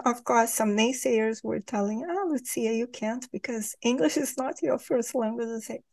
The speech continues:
"Of course I can. Why not? I can get prepared." And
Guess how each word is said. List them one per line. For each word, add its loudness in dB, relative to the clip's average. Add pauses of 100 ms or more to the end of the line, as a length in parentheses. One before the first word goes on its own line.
"Of -6
course -2
I 2
can. 0 (800)
Why 6
not? 4 (480)
I 0
can -2
get 0
prepared." -2 (240)
And 0